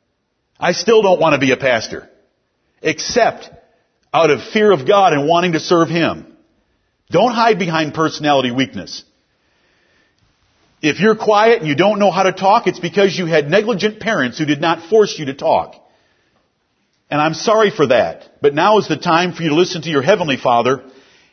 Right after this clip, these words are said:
and what He has for you aged women in Titus chapter two and verse three, the last four words.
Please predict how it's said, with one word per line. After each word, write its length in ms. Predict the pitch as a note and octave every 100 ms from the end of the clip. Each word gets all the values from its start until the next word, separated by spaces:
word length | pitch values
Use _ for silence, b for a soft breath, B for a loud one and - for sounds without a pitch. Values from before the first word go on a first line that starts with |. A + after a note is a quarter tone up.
| b _ _ _
and 180 | C#3 C3
what 160 | E3+ F3+
He 200 | F#3+ E3+
has 320 | F3+ E3+ -
for 120 | D#3
you 160 | D#3 E3+
aged 320 | F#3 F#3 C#3
women 340 | E3+ F#3+ E3 C#3
in 100 | C3+
Titus 380 | F3 D#3+ C3+
chapter 320 | - E3 - C3
two 260 | F#3+ F3
and 100 | C#3
verse 260 | D#3+ D#3 -
three, 440 | G3+ F#3 A#2+ B2 B B -
the 80 |
last 340 | C#3 D#3+ D#3 -
four 240 | F3 D#3+ D3+
words. 460 | F3+ C#3 F2 -